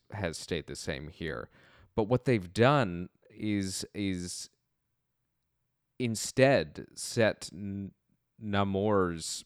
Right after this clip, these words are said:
uh, origins in, in history, much like Wakan-, like, in history we know, much like Wakanda's, and he's now the king of a, uh, subterranean underwater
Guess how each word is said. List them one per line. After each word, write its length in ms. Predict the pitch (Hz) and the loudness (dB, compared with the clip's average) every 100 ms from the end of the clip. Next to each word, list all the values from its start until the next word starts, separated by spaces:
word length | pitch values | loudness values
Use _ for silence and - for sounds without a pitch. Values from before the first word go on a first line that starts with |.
| _ _ _ _ _ _ _ _ _ - | _ _ _ _ _ _ _ _ _ -12
uh, 60 | 80 - | -10 0
origins 680 | 117 170 131 98 87 85 - | 4 4 4 -2 -4 -6 -6
in, 420 | 98 95 92 90 - _ _ - | -2 -2 -2 -6 -10 _ _ -8
in 520 | 98 104 101 98 98 - | -4 -2 -2 -6 -8 -12
history, 560 | - - 202 - 110 | -6 0 0 0 0
much 300 | 85 101 - | 2 0 0
like 180 | 113 98 | 0 0
Wakan-, 540 | 90 90 - 117 104 - | 0 -6 -2 -2 -2 -2
like, 200 | 101 92 | -2 0
in 160 | 107 104 | -2 -2
history 420 | 120 123 113 92 | -4 -4 -2 -2
we 220 | 95 135 | 0 0
know, 200 | 139 82 | 0 -2
much 260 | 82 87 - | -4 -6 -2
like 160 | 87 | -4
Wakanda's, 680 | 82 82 - 143 143 71 73 - - - | -4 -4 -2 -2 -2 -6 -8 -16 -20 -10
and 100 | 98 | -6
he's 240 | 110 113 | -4 -2
now 280 | 110 104 95 | 2 4 4
the 140 | 87 92 | 2 -6
king 340 | - 104 90 | -2 -2 0
of 120 | 85 | -2
a, 260 | 85 82 78 _ - - _ _ _ - | 0 0 -4 _ -20 -20 _ _ _ -4
uh, 240 | 92 76 73 | -2 -2 -4
subterranean 1120 | - 98 80 - 90 85 87 82 78 71 71 _ _ _ _ _ _ _ - | -4 -4 -4 -4 0 0 0 -4 -6 -8 -12 _ _ _ _ _ _ _ -8
underwater 680 | 104 90 82 82 82 78 65 | -4 -4 -2 0 0 -2 -6